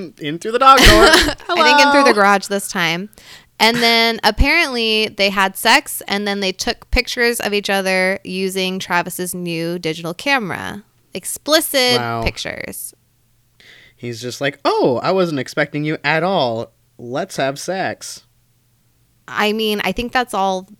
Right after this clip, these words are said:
Speaker 2: that was happening in their relationship at that point, though.
Speaker 1: Seems
Speaker 2: She would
Speaker 1: like
Speaker 2: just
Speaker 1: it.
Speaker 2: show up,
Speaker 1: Yeah,
Speaker 2: and then
Speaker 1: that's
Speaker 2: that's
Speaker 1: true.
Speaker 2: what it was. So <sighs> the last photo of Travis alive was a picture of him in the shower that was taken by Jody at five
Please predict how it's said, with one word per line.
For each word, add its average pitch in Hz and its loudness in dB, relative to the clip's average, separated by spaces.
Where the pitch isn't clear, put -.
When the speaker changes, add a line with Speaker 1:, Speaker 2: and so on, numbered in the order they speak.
Speaker 2:
that 185 0
was 180 -6
happening 165 -8
in 147 -10
their 139 -8
relationship 139 -10
at - -16
that - -6
point, 143 -8
though. 120 -8
Speaker 1:
Seems 107 -10
Speaker 2:
She - -6
would 175 -6
Speaker 1:
like 170 -10
Speaker 2:
just - -6
Speaker 1:
it. - -6
Speaker 2:
show 170 -4
up, 180 0
Speaker 1:
Yeah, - -10
Speaker 2:
and 156 -8
then 156 -8
Speaker 1:
that's - -8
Speaker 2:
that's 147 -8
Speaker 1:
true. 175 -18
Speaker 2:
what 156 -8
it 127 -8
was. 147 -10
So 214 0
<sighs> - -12
the 226 2
last 208 0
photo 202 0
of 185 -6
Travis 180 -6
alive 165 -4
was 185 -6
a 190 -8
picture 196 -6
of 220 -6
him 190 -4
in 170 -6
the 262 -6
shower 147 -2
that 170 -4
was 170 -4
taken 196 -6
by 226 -4
Jody 151 -4
at 160 -4
five 180 -2